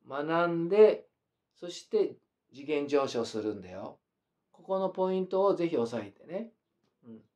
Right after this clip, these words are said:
だから、一つの事件、ね、一つの事件なんだけど、みんな見方が違うから、そこは、えー、選択の自由だから、何の悪い、いいこ-、いい悪いはないけど、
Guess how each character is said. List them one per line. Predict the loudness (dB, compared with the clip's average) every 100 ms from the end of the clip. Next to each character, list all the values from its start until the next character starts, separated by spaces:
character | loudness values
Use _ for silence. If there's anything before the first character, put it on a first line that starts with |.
| _ -18
だ | -8
か | 0
ら、 | 0 0 -6 _ _
一 | -12 -8 -6
つ | -2
の | -2
事 | -2 -2
件、 | -2 -4 _ _ -18
ね、 | -18 -18
一 | -6 0 0
つ | 2
の | -2
事 | -2 0
件 | 0 0
な | -4 -8
ん | -10
だ | -12
け | -2
ど、 | 2 2 0 -16 _ _ -10
み | -6 -6
ん | -2
な | 0
見 | 0 0
方 | 0 0
が | -2
違 | -6 -8 -4 -4
う | -4
か | -4
ら、 | 0 0 0 -10 _ _
そ | _ -8
こ | 2 4
は、 | 8 6 6 0 _ _ _ -14
え | -8 -4 -4 -6 -6 -8 -10 -12 -14 -18 -16
ー、 | -4
選 | -2 -2
択 | -2 -2 -2
の | -4
自 | -2
由 | 0 0
だ | -4
か | -8 2
ら、 | 6 6 2 -12 _ _ _ _ _ -14
何 | -10 -4
の | 2 4
悪 | 4 2 -2
い、 | -4
い |
い | -4
こ-、 | -6
い | 2 4
い |
悪 | 4 2
い | -2
は | -4
な | -8
い | -8
け | -12
ど、 | -8 -8 -8